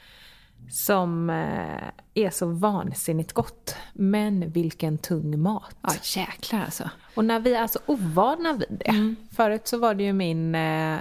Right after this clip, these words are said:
Speaker 1: var det ju min vardagsmat.
Speaker 2: Mm.
Speaker 1: Men nu äter jag ju aldrig
Speaker 2: Nej.
Speaker 1: den typen av mat. Eller väldigt sällan, ska jag säga. Det är ju inte det till vardags. Så att sitta och äta det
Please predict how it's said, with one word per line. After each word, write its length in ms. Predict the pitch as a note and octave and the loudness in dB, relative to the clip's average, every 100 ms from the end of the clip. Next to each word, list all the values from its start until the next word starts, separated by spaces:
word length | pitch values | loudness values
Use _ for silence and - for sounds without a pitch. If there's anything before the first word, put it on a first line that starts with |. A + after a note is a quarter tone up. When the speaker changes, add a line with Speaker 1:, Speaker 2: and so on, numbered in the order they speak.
| - | -6
Speaker 1:
var 340 | - F#3 F3+ | -6 0 0
det 100 | E3+ | 0
ju 100 | E3+ | 0
min 380 | E3+ D#3+ D#3 D#3 | 0 0 -2 0
vardagsmat. 680 | F#3 F#3 - - G#3+ C4 - | 0 0 -2 -2 0 0 2
Speaker 2:
Mm. 320 | A3 G3+ A#3 - - - | 2 4 2 -2 -18 -8
Speaker 1:
Men 160 | G3 G3+ | 0 2
nu 300 | G#3 G#3+ B3 | 2 0 0
äter 380 | - G#3+ - D4+ | 0 -2 -2 -2
jag 60 | |
ju 40 | D#4 | 2
aldrig 360 | B3 D#3+ - - - | 2 0 -4 -4 2
Speaker 2:
Nej. 240 | A#3+ A3+ | 4 4
Speaker 1:
den 260 | - F3 D3+ | 0 -2 -2
typen 380 | - - - - | -2 -4 -2 -4
av 100 | - | -2
mat. 240 | - - | -4 -2
Eller 120 | F3+ | 0
väldigt 420 | E3+ F#3 E3+ - - | 2 2 0 -4 -4
sällan, 560 | - F#3+ E3 D#3 F3+ | 0 2 2 0 0
ska 140 | F3 - | -2 -6
jag 80 | |
säga. 180 | - F3 | -4 -4
Det 80 | E3 | -2
är 20 | |
ju 40 | E3+ | -2
inte 180 | E3 - | -2 -6
det 120 | - | -8
till 140 | - | -4
vardags. 320 | F3+ D#3 G3 | -2 0 -2
Så 80 | - | 0
att 200 | G3 - | -2 -2
sitta 260 | - A3+ G3+ | -6 -2 0
och 60 | - | 2
äta 400 | A3+ F#3 - C#4+ | 0 -2 -2 2
det 220 | F#3+ | 2